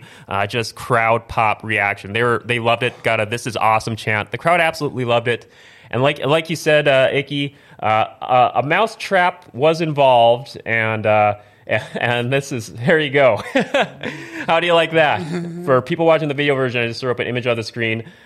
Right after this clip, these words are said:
Speaker 1: Uh, they, the Jackass crew rolled a big mouse trap in the ring, and they locked Sami Zayn in it so Knoxville can get the pin. So, yeah.
Speaker 2: All right, we, we better, we better, uh,
Speaker 1: Yeah, I was gonna say, so yeah, that's, that's all I got on Johnny Knoxville.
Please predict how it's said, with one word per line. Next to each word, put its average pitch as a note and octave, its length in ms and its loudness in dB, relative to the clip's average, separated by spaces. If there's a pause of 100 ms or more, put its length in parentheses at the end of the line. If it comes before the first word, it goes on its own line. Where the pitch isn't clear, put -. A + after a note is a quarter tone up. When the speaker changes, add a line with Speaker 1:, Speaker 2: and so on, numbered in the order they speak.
(160)
Speaker 1:
Uh, G#2+ 220 2
they, A#2 240 0
the A#2+ 160 -4
Jackass D3+ 400 0
crew D3+ 160 -2
rolled C3 260 4
a A#2+ 40 0
big C#3+ 180 0
mouse C#3+ 260 0
trap A#2 360 0
in G#2+ 80 -6
the G#2 80 -6
ring, G2+ 280 -2
and G2+ 360 -2
they G#2 120 0
locked A#2+ 360 2
Sami B2 340 -2
Zayn A2+ 260 0
in G#2+ 100 0
it - 180 -6
so G#2 280 0
Knoxville G#2+ 500 -2
can A2 120 -6
get G#2 140 -4
the F#2+ 60 -2
pin. F#2+ 580 -6
So, F#2+ 420 -12 (540)
yeah. - 80 -6
Speaker 2:
All A3 40 2
right, A3 160 0
we, A#3 120 -10
we A#3+ 160 -10
better, A#3+ 260 -4
we G3+ 160 -10
better, G3 440 -8
uh, C3 380 -8
Speaker 1:
Yeah, F3+ 240 -2
I D3 60 -10
was D#3 120 0
gonna F3 120 0
say, D#3 160 -2
so C#3+ 140 -2
yeah, D3 140 2
that's, F3+ 200 -2
that's E3+ 220 -2
all F3 120 4
I E3 100 2
got D3 200 2
on A#2+ 320 0 (180)
Johnny B2+ 280 -2
Knoxville. A2+ 640 -2